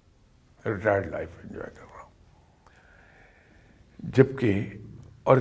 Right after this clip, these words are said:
جب میں ایسی لائف انجوائے کروں گا تو میرا جو مڈ ایج کرائسس ہے وہ ڈیولپ ہوگا ضرور۔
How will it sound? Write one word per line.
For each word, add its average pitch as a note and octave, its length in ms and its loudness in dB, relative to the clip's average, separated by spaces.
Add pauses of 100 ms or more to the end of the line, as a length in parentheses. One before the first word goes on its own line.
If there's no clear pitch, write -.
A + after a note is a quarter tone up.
(640)
جب B2+ 220 6
میں D#3 180 10
ایسی C#3 280 8
لائف C#3+ 280 10
انجوائے C#3+ 300 10
کروں C#3+ 240 2
گا E3 60 6
تو D#3+ 140 0
میرا C3+ 220 8 (960)
جو A2+ 500 4 (400)
مڈ D3+ 260 8
ایج C#3+ 280 10
کرائسس - 560 2
ہے - 160 -16 (520)
وہ B2 100 6
ڈیولپ A2+ 360 4 (100)
ہوگا E2+ 220 -6
ضرور۔ F2 320 -12